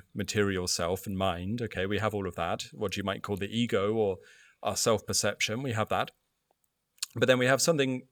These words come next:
we have the soul as well, which is what sometimes differs us from some Buddhist lines, is that there is that as well, and then that it becomes a stepping stone towards spirit.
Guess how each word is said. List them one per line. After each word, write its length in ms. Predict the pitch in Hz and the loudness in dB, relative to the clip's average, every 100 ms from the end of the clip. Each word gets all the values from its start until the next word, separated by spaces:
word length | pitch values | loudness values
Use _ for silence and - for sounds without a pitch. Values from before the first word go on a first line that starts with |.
| _ _ _ _ 135 | _ _ _ _ -2
we 120 | 117 | 2
have 160 | 123 | 2
the 60 | - | 4
soul 460 | - 139 120 92 87 - _ _ - | 4 6 6 2 -8 -16 _ _ -6
as 140 | 101 | 2
well, 220 | 110 101 | 4 4
which 200 | 92 98 | 2 0
is 120 | 104 - | 0 0
what 140 | 123 | 0
sometimes 440 | - 127 117 110 95 | 2 0 0 0 0
differs 360 | 113 - 107 | -2 -2 -4
us 140 | 104 - | -4 -6
from 220 | 101 98 | -8 -6
some 260 | - 107 | -4 -4
Buddhist 380 | 101 104 98 - | -2 -2 -2 -6
lines, 440 | 95 90 101 151 - - - - - | -6 -6 -6 -10 -12 -18 -20 -14 -4
is 100 | 110 | 0
that 120 | 110 | 2
there 180 | 110 110 | 2 2
is 100 | 101 | 4
that 200 | 120 113 | 4 4
as 140 | 104 | 2
well, 300 | 104 101 104 - | 2 2 0 -2
and 160 | 110 | 2
then 160 | 117 123 | 2 4
that 160 | 123 120 | 4 2
it 80 | |
becomes 320 | 110 - 113 101 | -2 0 0 0
a 40 | |
stepping 480 | - - 143 107 101 | 0 2 2 0 -4
stone 340 | - 104 101 | 0 0 0
towards 580 | 98 110 107 101 - - _ _ _ _ | -4 0 2 2 0 -10 _ _ _ _
spirit. 460 | - 165 104 85 | 4 6 6 2